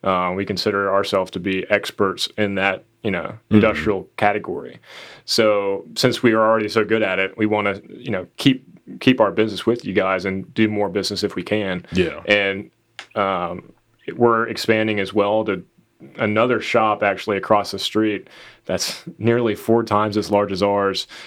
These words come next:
Speaker 1: and we're gonna be hiring more engineers so we can start taking in more projects too from both O C and other customers too. But, uh, no, we, we love doing business with O C.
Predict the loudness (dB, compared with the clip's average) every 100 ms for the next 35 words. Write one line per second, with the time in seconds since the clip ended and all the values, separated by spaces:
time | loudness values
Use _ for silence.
0 | -4 2 2 2 2 2 2 2 0 -2
1 | 0 0 0 0 0 0 0 2 0 0
2 | 0 2 0 0 -2 -2 2 2 2 2
3 | 0 -2 -2 0 0 0 0 0 -2 -2
4 | -2 -2 -2 -2 -2 -2 -4 -12 -16 -2
5 | 0 2 0 -2 -6 -8 -6 -4 -6 -8
6 | -20 _ 2 4 2 2 2 2 2 2
7 | 4 2 2 -2 -2 -4 -4 -8 -6 -4
8 | -4 -4 -8